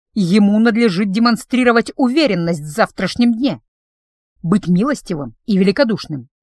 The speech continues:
Если сдается правитель, рушатся слабые стены. На павшую страну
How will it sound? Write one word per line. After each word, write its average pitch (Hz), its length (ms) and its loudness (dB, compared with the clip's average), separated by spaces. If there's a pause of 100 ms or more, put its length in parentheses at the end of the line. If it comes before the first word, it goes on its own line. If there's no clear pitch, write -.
(360)
Если 196 500 -2
сдается 196 540 -2
правитель, 190 560 -4 (200)
рушатся 302 560 2
слабые 156 360 0
стены. 143 420 -8 (960)
На 202 220 2
павшую 208 420 0
страну 208 480 0